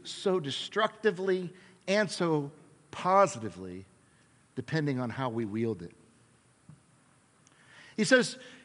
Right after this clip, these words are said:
"Your speech is the rudder, it's the bridle, it's the bit of your life. It directs your life." And the wisdom literature agrees. Proverbs twenty-one twenty-three, "He who guards his mouth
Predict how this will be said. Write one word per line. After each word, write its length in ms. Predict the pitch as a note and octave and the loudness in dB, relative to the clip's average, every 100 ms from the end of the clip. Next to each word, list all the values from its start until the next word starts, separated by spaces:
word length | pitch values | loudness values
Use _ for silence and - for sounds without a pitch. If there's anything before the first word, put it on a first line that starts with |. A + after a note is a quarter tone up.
| - | -2
"Your 180 | F#3+ G#3+ | 6 6
speech 580 | - - - C#4 C#4 - | 6 -4 2 6 6 6
is 160 | G#3 - | 2 6
the 160 | F#3+ | 4
rudder, 560 | D#3+ G#3 B3 G#3+ E3 C#3+ | 8 10 10 8 6 6
it's 180 | D3 - | 4 2
the 120 | E3 | 0
bridle, 600 | A#2 F#3 A3+ A3+ D#3 G#2+ - - - - _ | 8 10 12 10 6 2 -10 -20 -20 -20 _
it's 100 | - | -2
the 100 | D#3 | 0
bit 500 | A#2+ - A#3 - - - - - - _ _ _ _ _ _ _ _ _ _ _ | 6 10 10 10 0 -14 -20 -20 -20 _ _ _ _ _ _ _ _ _ _ _
of 160 | D#3 D3 | 0 4
your 160 | E3+ D3+ | 6 8
life. 420 | F#3 A3+ C#3+ E3 | 10 8 6 -2
It 120 | D3+ | -2
directs 480 | F3+ D3+ A3+ A3+ - | -2 4 4 4 2
your 120 | G3 | 4
life." 420 | G3 B3 D#3+ - - | 6 6 6 -2 -2
And 260 | E3 E3 - - - | 0 0 -4 -12 -6
the 80 | E3+ | 0
wisdom 420 | E3 B3+ A3+ F#3+ | 4 4 4 2
literature 480 | F3+ E3+ F3 - F3+ | 4 4 2 0 0
agrees. 480 | D#3+ F#3 A#3 F#3 - | 2 2 4 2 -2
Proverbs 520 | - F#3+ G3+ F#3+ D#3+ | 0 4 4 2 -2
twenty-one 480 | - G#3+ G3+ G3+ F3+ | -4 0 2 2 0
twenty-three, 640 | - G3 F#3 G3+ A3 F3 - - - | -2 -2 -2 0 0 0 -2 -18 -8
"He 120 | - | -2
who 220 | A3+ D#3+ F3+ | 0 0 -2
guards 580 | B2 E3 A#3 C#4 G3+ | 0 4 6 6 4
his 240 | - A3+ E3 | -2 -2 0
mouth 440 | E3+ E3+ F3 E3+ | 2 4 2 0